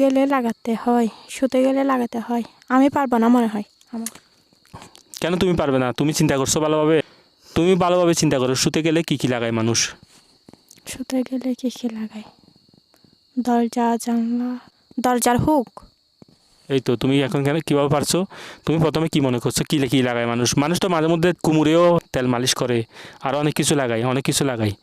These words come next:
Speaker 2: তুমি খারাপ মনে করছো, ওই জন্য খারাপ। আসলে কিছুই খারাপ না। তুমি প্রথম প্রশ্নটা পেরেছো, তোমার জন্য আরও দুইটা প্রশ্ন আছে। এই দুইটা থেকে দুইটা পারলে ত্রিশ টাকা পাবে, ঠিক আছে?
Speaker 1: হুম, ঠিক আছে।
Speaker 2: আচ্ছা, তোমার জন্য দ্বিতীয় প্রশ্নে চলে যাচ্ছি আমি। তোমার জন্য দ্বিতীয় প্রশ্ন হচ্ছে, হাঁস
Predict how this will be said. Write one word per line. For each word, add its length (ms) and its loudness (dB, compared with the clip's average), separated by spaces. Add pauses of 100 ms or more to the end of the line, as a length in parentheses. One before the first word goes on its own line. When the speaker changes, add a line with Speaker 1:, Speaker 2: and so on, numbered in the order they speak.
(440)
Speaker 2:
তুমি 160 2 (280)
খারাপ 240 -4
মনে 180 0
করছো, 220 -2
ওই 100 -2
জন্য 120 2 (140)
খারাপ। 200 -6 (300)
আসলে 240 0 (440)
কিছুই 300 0
খারাপ 260 -4
না। 40 0 (120)
তুমি 120 2 (100)
প্রথম 260 -2
প্রশ্নটা 360 0
পেরেছো, 320 0
তোমার 200 -2
জন্য 180 2
আরও 160 2 (140)
দুইটা 240 0
প্রশ্ন 260 -2
আছে। 120 -6 (100)
এই 80 -2
দুইটা 240 0
থেকে 180 -2 (840)
দুইটা 220 2
পারলে 240 2
ত্রিশ 220 2
টাকা 160 -2
পাবে, 200 0
ঠিক 140 0
আছে? 140 2 (320)
Speaker 1:
হুম, 220 -4 (440)
ঠিক 180 -10
আছে। 120 -20 (460)
Speaker 2:
আচ্ছা, 160 -2 (140)
তোমার 220 0
জন্য 120 2 (120)
দ্বিতীয় 260 0
প্রশ্নে 200 -2 (100)
চলে 180 -2
যাচ্ছি 260 -4
আমি। 120 -2 (400)
তোমার 240 0
জন্য 140 4 (120)
দ্বিতীয় 280 -2
প্রশ্ন 280 -4
হচ্ছে, 240 0 (460)
হাঁস 180 -4